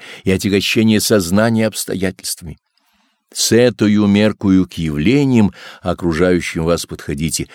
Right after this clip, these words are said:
повторяя: "Как полезно, как нужно всё это мне, если подняться хочу до владыки". И в спокойствии духа, встречая волну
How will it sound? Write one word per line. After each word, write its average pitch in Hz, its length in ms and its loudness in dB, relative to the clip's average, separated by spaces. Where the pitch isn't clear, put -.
повторяя: 80 580 -2
"Как 95 320 -4
полезно, 104 800 0
как - 240 -6
нужно 123 500 2
всё 143 280 0
это 131 200 0
мне, 123 280 0
если 98 260 -2
подняться 90 560 -2
хочу 87 300 -6
до 78 120 -4
владыки". 76 520 -6
И 107 140 2
в 107 60 -4
спокойствии 151 840 0
духа, 143 540 -4
встречая 110 680 -2
волну 95 600 2